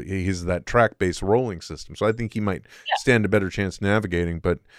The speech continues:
Speaker 1: Jimmy Two Feet over there, I don't think so.
Speaker 2: Not yet.
Speaker 1: I don't think so. Uh, so not gonna see any, uh, family for the holidays?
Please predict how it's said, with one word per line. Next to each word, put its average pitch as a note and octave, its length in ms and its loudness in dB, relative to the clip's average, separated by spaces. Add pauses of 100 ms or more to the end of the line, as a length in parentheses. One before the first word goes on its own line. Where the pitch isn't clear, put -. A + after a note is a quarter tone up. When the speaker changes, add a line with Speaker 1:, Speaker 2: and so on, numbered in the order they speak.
(280)
Speaker 1:
Jimmy C#3+ 320 6
Two F3+ 260 4
Feet C3 240 4
over F#2 320 4
there, E2+ 440 0 (520)
I A#2 100 4
don't G2+ 160 -2
think G2 220 -2
so. D2 240 -8 (160)
Speaker 2:
Not F3 180 6
yet. - 220 -4 (440)
Speaker 1:
I - 80 0
don't F#2 160 -4
think F2+ 200 -2
so. - 240 -14 (380)
Uh, D3+ 220 10
so D#3 380 8
not C#3+ 220 6
gonna E3 200 2
see E3+ 240 2
any, D#3 320 4
uh, C#3+ 180 6
family D#3 500 2
for E3+ 180 2
the E3 80 6
holidays? F3 640 2